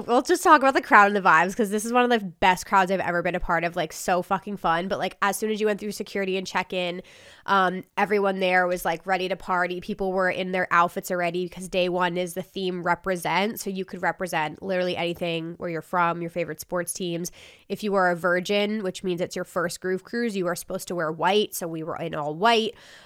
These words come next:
Um, but so much creativity right off the bat. So in the waiting, like, terminal,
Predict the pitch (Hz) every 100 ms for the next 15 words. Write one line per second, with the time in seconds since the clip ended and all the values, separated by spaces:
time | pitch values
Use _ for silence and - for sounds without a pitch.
0 | - 208 196 190 190 196 _ _ _ _
1 | _ - - 208 - 226 220 - 220 190
2 | 202 190 180 175 170 175 185 175 165 170
3 | - 202 - 214 214 196 190 190 190 190
4 | 185 175 - - 185 196 202 196 196